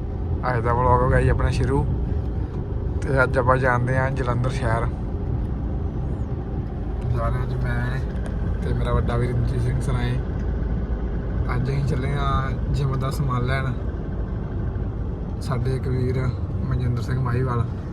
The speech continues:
ਆਪਣਾ ਬੜਾ ਹੀ ਪਿਆਰਾ ਵੀਰ ਆ, ਉਹਨੇ ਆਪਾਂ ਜਿਹੜਾ ਜਿਮ ਦਾ ਸਮਾਨ ਗਿਫਟ ਕੀਤਾ ਸੀ ਉਹਨੇ। ਤੇ ਹੁਣ ਆਪਾਂ ਚੱਲੇ ਹਾਂ ਜਿਮ ਦਾ ਸਮਾਨ ਲੈਣ ਵਾਸਤੇ ਜਲੰਧਰ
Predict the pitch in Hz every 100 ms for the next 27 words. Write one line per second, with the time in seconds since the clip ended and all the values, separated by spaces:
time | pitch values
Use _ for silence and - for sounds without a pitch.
0 | - - 415 427 - - - - - 123
1 | 123 123 123 127 127 120 123 120 117 127
2 | 127 - - - - - - - 120 131
3 | 123 123 123 123 123 120 117 - 113 117
4 | 117 113 117 117 113 117 123 123 - -
5 | - - - - - - - - - -
6 | - - - - 107 107 113 - 117 117
7 | 117 117 120 110 120 120 117 113 113 127
8 | 110 104 123 135 123 113 113 113 113 117
9 | 151